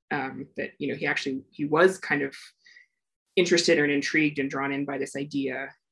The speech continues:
Um, he was educated in Leningrad. He had, you know, kind of this classic education in literature, uh, was interested in using, you know, Russian literary ideas in combination with Soviet storytelling. Um, but then by the nineteen eighties is not seeing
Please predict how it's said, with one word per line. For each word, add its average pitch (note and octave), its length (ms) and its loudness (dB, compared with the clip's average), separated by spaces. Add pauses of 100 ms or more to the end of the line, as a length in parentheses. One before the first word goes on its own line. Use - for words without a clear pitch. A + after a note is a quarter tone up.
Um, C#3 200 -8
he D#3 120 -2
was D3+ 160 2
educated D3 540 0
in C#3 140 -6
Leningrad. D3 640 0
He C#3 100 -14
had, C#3+ 120 -14 (100)
you D3 100 -14
know, C#3+ 80 -12 (100)
kind C#3 100 -14
of - 60 -16
this - 220 -14
classic D#3 380 -8
education D3 720 -8 (500)
in C#3+ 160 -2
literature, D3 720 2 (160)
uh, - 60 -4
was D3+ 160 0
interested F3+ 440 4
in D3 120 2
using, D3 640 -2 (400)
you A#2+ 80 -8
know, C#3 100 -4
Russian D#3+ 360 0
literary C#3+ 420 6
ideas C#3+ 880 -2
in D3+ 140 -4
combination D3+ 580 -2
with C#3+ 140 0
Soviet C#3+ 340 0
storytelling. C#3 680 -4 (680)
Um, C#3+ 420 0
but E3+ 160 4
then A3 160 10
by G#3 140 8
the G3 80 4
nineteen F#3+ 320 4
eighties F#3+ 340 4
is E3+ 140 -4
not E3 280 0
seeing D3+ 600 -6